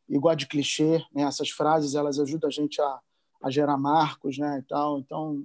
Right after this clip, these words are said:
eu sou um cara que não rejeita os clichês, pelo contrário. E eu, eu escrevi o seguinte, a sa-,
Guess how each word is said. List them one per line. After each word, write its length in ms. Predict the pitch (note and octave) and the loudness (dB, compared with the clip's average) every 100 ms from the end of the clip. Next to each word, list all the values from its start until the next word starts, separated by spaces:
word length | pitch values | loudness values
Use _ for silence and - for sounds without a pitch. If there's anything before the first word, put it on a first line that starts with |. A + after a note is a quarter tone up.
| - | -10
eu 80 | - | -12
sou 140 | - D3+ | -8 -4
um 40 | |
cara 220 | D3 D#3 | -2 -2
que 80 | D3 | -4
não 80 | D3 | -4
rejeita 320 | D3 C#3+ D3 | -2 -4 -8
os 80 | - | -12
clichês, 400 | D3 - D3+ C#3+ | -10 -8 -6 -6
pelo 180 | - D3 | -8 -8
contrário. 480 | C#3+ - C#3+ D3+ - - - - _ | -8 -6 -4 -4 -6 -18 -20 -20 _
E 40 | D#3+ | 0
eu, 100 | D#3+ C3+ | 2 2
eu 120 | E3 | 0
escrevi 320 | D#3+ E3+ D#3 | 2 -2 -2
o 40 | |
seguinte, 580 | F3 - D#3 D3+ - E3 - | -2 -2 -2 -2 -2 -8 -4
a 80 | C3 | -4
sa-, 440 | - - - - | -4 -2 0 0